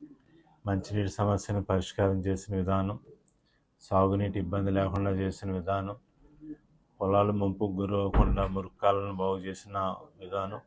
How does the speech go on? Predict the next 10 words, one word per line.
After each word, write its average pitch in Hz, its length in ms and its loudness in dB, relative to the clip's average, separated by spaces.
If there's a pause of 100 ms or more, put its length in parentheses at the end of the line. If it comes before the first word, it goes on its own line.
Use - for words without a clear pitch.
(1000)
మౌలిక 98 340 4
వసతులు 101 460 0
కల్పించిన 95 460 -2 (120)
విధానం, 95 360 0 (480)
గ్రామాల్లో 95 640 2 (280)
సీసీ 101 340 -8
రోడ్లు 95 400 -2
ఏర్పాటు 95 360 -4
చేసిన 95 400 -4 (140)
పరిస్థితి - 480 -6